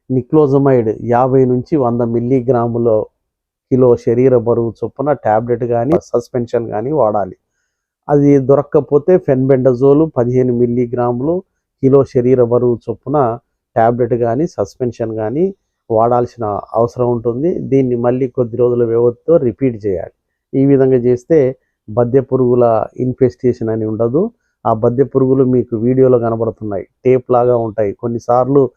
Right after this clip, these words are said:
మీకు విరోచనాల్లో కూడా కనబడుతుంటాయి. అటువంటి సమస్య రాకుండా చూసుకోవడం చాలా అవసరం. వచ్చిన తర్వాత మాత్రం చాలా పిల్లలు మరణించే ప్రమాదం ఉంటుంది. ఇప్పుడు చెప్పిన ట్రీట్మెంట్ సక్రమంగా వాడండి,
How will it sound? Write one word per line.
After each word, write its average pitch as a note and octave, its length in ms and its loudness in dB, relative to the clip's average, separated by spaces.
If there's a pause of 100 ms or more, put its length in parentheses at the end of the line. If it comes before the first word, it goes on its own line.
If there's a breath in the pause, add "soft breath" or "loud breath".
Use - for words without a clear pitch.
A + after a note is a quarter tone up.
(260)
మీకు B2 220 0
విరోచనాల్లో B2+ 640 2
కూడా B2 180 0
కనబడుతుంటాయి. A2 720 -6 (360)
అటువంటి B2 340 0
సమస్య B2+ 720 0 (100)
రాకుండా C#3 460 0
చూసుకోవడం B2+ 600 -2 (100)
చాలా A2+ 140 2
అవసరం. B2+ 380 -4 (400)
వచ్చిన C3 260 -4
తర్వాత B2+ 340 0
మాత్రం A#2+ 600 -2 (340)
చాలా B2 200 2
పిల్లలు A#2 380 -2
మరణించే A2 840 -4 (100)
ప్రమాదం A2+ 420 -2
ఉంటుంది. A#2+ 500 -2 (380)
ఇప్పుడు B2+ 240 -2
చెప్పిన B2+ 600 0 (160)
ట్రీట్మెంట్ B2+ 880 -2
సక్రమంగా A#2+ 600 -2
వాడండి, A#2+ 600 -2